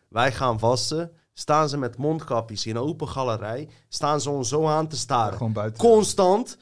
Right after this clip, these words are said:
Speaker 1: staan ze twee meter achter ons zo te kijken. Ja?
Speaker 2: Ja.
Speaker 1: Op een gegeven moment was ik para geworden. Ja? Midden in die opdracht. Ik ga naar hem toe. Je hebt gehoord, hè?
Speaker 2: Ja, ja.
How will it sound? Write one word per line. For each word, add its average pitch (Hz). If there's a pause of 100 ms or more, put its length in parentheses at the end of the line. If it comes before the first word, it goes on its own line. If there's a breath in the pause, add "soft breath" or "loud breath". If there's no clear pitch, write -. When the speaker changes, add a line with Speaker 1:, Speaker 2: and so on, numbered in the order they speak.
Speaker 1:
staan 165
ze 156
twee 208
meter 214
achter 160
ons 180
zo 165
te 175
kijken. 117
Ja? 143
Speaker 2:
Ja. 98 (240)
Speaker 1:
Op 127
een -
gegeven 208
moment 165
was 147
ik 123
para 196
geworden. 120 (100)
Ja? 123
Midden 202
in 202
die 143
opdracht. 123
Ik 156
ga 196
naar 180
hem 165
toe. 185
Je 143
hebt 151
gehoord, 117
hè? 123
Speaker 2:
Ja, 123
ja. 107